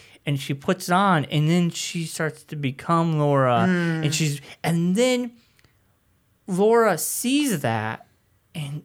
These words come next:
Speaker 1: she just freaks out, like, "Get away from her."
Speaker 2: Yeah.
Speaker 1: And I kinda feel like she's protecting Donna.
Speaker 2: Definitely.
Speaker 1: I, I kinda see, like, okay,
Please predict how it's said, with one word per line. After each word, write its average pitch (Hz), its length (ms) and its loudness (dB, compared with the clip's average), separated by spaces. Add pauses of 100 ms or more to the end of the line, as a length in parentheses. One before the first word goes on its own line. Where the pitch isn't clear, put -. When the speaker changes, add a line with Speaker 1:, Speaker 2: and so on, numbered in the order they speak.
Speaker 1:
she 185 420 -8
just 185 280 -10
freaks - 500 -8
out, 196 380 -4
like, 120 320 -10 (160)
"Get 214 160 2
away 208 260 4
from 214 280 -2
her." 208 400 -2
Speaker 2:
Yeah. 165 280 4
Speaker 1:
And 202 80 2
I 202 80 4
kinda 254 420 -2
feel 190 360 0
like 143 340 2 (1120)
she's 185 300 -4
protecting 190 840 -4
Donna. 104 400 -2 (240)
Speaker 2:
Definitely. 202 460 0
Speaker 1:
I, 208 420 -4
I 254 40 0
kinda 320 300 2
see, 247 240 0
like, - 260 2 (840)
okay, 185 380 2